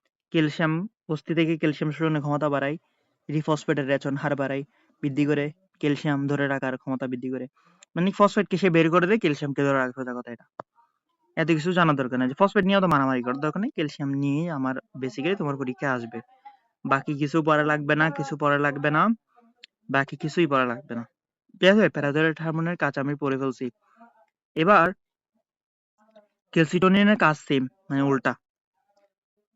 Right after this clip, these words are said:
এবং তোমার অস্থির ক্ষয়ে যায়, বলছে এটা, পরে দেখবা। এটা হচ্ছে যদি বেশি হয় তাহলে এই রোগগুলো হয়, যদি বেশি হয় তাহলে এই রোগগুলো হয়, কম হলে এটা হয়।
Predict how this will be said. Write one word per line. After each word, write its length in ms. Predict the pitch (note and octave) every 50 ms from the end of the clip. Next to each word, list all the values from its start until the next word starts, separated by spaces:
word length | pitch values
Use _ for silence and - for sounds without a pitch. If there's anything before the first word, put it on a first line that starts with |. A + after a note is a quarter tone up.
| _ _ -
এবং 320 | D#3+ F3 F3 F3+ F3+ F3+ - _ _ _ _ _ _ _ _ -
তোমার 320 | D#3 D3+ D3+ D#3 D#3 C#3+
অস্থির 300 | D3 D3+ - - F#3 D#3
ক্ষয়ে 280 | D3+ E3 E3+ E3 D#3+ D3+
যায়, 200 | C#3+ D3+ D#3+ D#3+ - - _ _ _ _ _ _ _ _
বলছে 240 | - C#3+ C#3 C#3 -
এটা, 180 | D3 C#3 C#3 D3 - _ _ _ _ _ _ _ _ _ _ _ _ - D#3+
পরে 140 | - D#3 C#3+
দেখবা। 280 | C#3 D3 C3+ C3+ C#3+ C3+ - _ _ _ _ _ _ _ -
এটা 160 | D#3 D#3+ E3+
হচ্ছে 160 | F3 E3+ F#3+
যদি 220 | G3 F#3+ D#3 D#3
বেশি 300 | D3 C#3 D3 C#3+ - F3+
হয় 180 | E3+ F3+ F#3+ G3+
তাহলে 260 | - D#3+ D#3 D#3+ D#3+
এই 100 | D#3+ D3+
রোগগুলো 320 | C#3 C3+ C3+ B2 C#3+ C3+ C3
হয়, 180 | C3 B2+ B2
যদি 280 | A#2 B2+ A#2+ - B2+ B2 - _ _ - - _ _ -
বেশি 180 | C#3+ C#3+ - F#3
হয় 60 | F#3
তাহলে 160 | E3+ E3 E3
এই 60 | E3
রোগগুলো 280 | D3 C#3+ C3 C#3 C#3+ C#3
হয়, 100 | C3+ C3
কম 240 | - - C3 C3 C3+
হলে 160 | D#3+ E3 E3
এটা 140 | D3+ C3 B2+
হয়। 140 | C3 A#2+